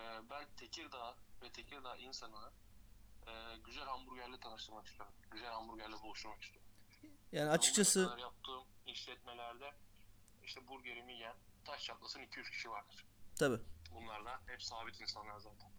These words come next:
Speaker 1: Maksimum yani farklı olarak iki yüz kişi vardır. Ben daha fazla insana ulaşmak istiyorum. Daha fazla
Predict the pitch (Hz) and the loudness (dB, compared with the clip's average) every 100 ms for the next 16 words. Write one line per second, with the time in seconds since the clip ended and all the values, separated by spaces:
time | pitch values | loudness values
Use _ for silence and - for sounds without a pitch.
0 | - - - - - - - - - 127 | -14 -14 -14 -14 -14 -16 -16 -12 -4 -2
1 | 135 - 110 107 107 107 120 107 107 120 | -2 -4 -6 -6 -8 -6 -2 -2 -2 -2
2 | 110 139 - - - - - - - 110 | -2 -6 -8 -12 -10 -10 -8 -6 -4 -2
3 | 120 170 101 127 147 170 - - 147 156 | -4 -6 -8 -2 -2 -2 -10 -4 -2 0
4 | 131 117 113 131 - - 120 120 123 117 | 2 2 2 -4 -6 -8 0 0 0 -2
5 | 113 120 110 - 113 117 127 127 113 117 | -4 -6 -10 -6 -4 0 0 0 -4 -4